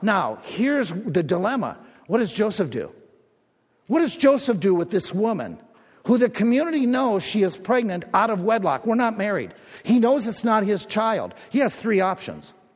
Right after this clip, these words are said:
His option number one is he could do what the Old Testament law said, that at this moment he could bring her before the, the leaders of the town and she could be stoned. But I remind you that they're living under Roman rule. Romans wouldn't allow this without their permission.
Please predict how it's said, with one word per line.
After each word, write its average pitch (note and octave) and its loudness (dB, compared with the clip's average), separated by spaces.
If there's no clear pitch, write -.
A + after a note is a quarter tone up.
His A3 4
option A#3 2
number A3 2
one G#3 0
is F3 -6
he G#3+ -2
could G3 -2
do A#3 -2
what C#4 -4
the G3 -2
Old G3+ 0
Testament F3+ -4
law G#3 -2
said, C3+ -6
that G3 4
at G#3+ 0
this A3+ -4
moment A3+ -2
he F#3+ -2
could D#3+ -2
bring D4 0
her C#4+ 0
before A3 -2
the, F#3 0
the D#3+ -2
leaders A3+ 0
of F3 0
the E3 -2
town F3 -2
and E3+ -2
she A3+ 0
could F3+ -2
be F3 -2
stoned. C#3+ -4
But G#3 4
I G3+ 6
remind F#3+ 0
you A2 -6
that G#3+ 2
they're F#3+ 2
living G#3 2
under F#3 0
Roman E3+ 0
rule. D3 0
Romans F#3 0
wouldn't F3+ -2
allow D#3+ 0
this B2+ -8
without C3+ -4
their C3 -4
permission. B2 -8